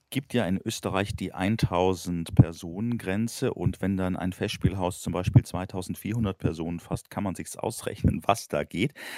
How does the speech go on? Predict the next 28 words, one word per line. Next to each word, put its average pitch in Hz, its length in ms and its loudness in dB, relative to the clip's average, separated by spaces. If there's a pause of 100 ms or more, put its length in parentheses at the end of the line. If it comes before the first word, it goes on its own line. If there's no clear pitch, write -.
(160)
Also 101 200 0
es - 120 2
wurde 98 220 6
reduziert 98 480 0
zum 90 220 0
Teil 98 580 0
um, 85 420 2 (500)
äh, 80 320 0
ein 101 320 4
Drittel, 107 380 -2
um 85 180 -2
zwei 98 240 6
Drittel 95 520 -4
oder, 82 720 2
äh, 78 180 -4
plus - 380 4
minus 82 260 0
fünfzig - 480 -6
Prozent, 107 420 4
je 92 220 2
nach 110 240 2
Spielort. 110 880 -2
Die - 60 -6
Spielorte 101 500 -2
sind 92 200 -6
ja 85 80 -2
gleich 78 420 0
geblieben 127 560 -2